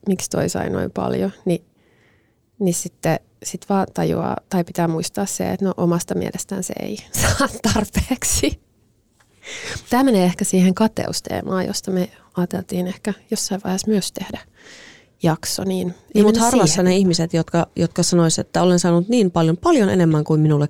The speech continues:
Speaker 2: kuuluu. Kuinka usein sä kuulet <laughs> tollasen lauseen?
Speaker 1: Mm, vaikka totisesti <laughs> kyllä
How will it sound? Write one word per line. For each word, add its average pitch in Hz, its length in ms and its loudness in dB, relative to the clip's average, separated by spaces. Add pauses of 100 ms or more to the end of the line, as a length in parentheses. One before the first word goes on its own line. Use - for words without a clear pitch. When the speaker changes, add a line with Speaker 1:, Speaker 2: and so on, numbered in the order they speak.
Speaker 2:
kuuluu. 160 540 0 (640)
Kuinka 220 260 2
usein 170 220 2
sä 165 100 -2
kuulet - 440 -4
<laughs> - 80 -2
tollasen 214 480 0
lauseen? 170 460 -2
Speaker 1:
Mm, 240 300 4 (240)
vaikka 196 400 0 (280)
totisesti 202 760 2 (220)
<laughs> 294 280 2
kyllä 208 240 2